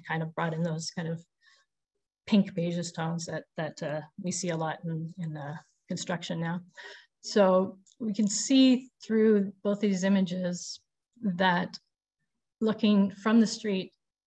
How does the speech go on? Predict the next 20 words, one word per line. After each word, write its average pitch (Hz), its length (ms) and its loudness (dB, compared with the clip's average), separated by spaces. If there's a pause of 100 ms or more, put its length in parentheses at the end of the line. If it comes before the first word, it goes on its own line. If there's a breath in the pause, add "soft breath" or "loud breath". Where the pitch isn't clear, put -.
(200)
into 196 260 4
the 180 80 0
house, 175 500 0 (200)
you 196 100 2
can 180 200 0
then 180 360 2 (340)
continue 190 340 2
seeing 175 300 -4
the 160 80 -4
house 165 240 -6
behind. 165 460 -6 (520 soft breath)
So 170 460 -4 (600)
the, 180 480 -2 (960)
the, 196 180 2 (220)
the, 196 120 4 (280)
the 175 360 0 (120)
extension 220 480 4
in 196 80 6
the 185 80 2
front 190 420 -2